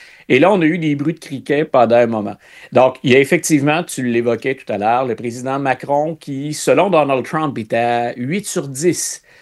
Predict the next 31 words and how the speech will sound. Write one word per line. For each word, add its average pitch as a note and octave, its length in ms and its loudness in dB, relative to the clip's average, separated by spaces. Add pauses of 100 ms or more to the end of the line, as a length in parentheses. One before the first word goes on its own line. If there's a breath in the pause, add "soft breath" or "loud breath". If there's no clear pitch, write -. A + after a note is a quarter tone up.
(120)
sur A2+ 200 -4
l'échelle A#2 400 0
d'approbation B2 880 0
d'y B2 320 -2
aller. B2+ 440 0 (360 loud breath)
L-, B2+ 300 -2 (160)
la C3+ 240 2
version C3 380 -4
qu'on C3 300 -4
a C#3+ 180 0
officiellement A#2+ 560 -8
en G#2 80 -6
France, C3+ 400 -2
c'est « A#2 400 -4
Il A2 180 -4
n'a G#2+ 140 -4
pas A#2 180 -4
dit G#2+ 280 -8
oui ». A2 400 -4 (280 loud breath)
On C3 140 2
avait D#3+ 300 4
Keir F3+ 200 2
Starmer E3+ 540 2
aussi, C3+ 200 -4
le C#3+ 80 -4
premier A#2+ 240 -4
ministre A#2+ 300 -4
britannique, A#2+ 480 -6
qui B2 120 -6
a - 20 -4
dit, « C3 380 -4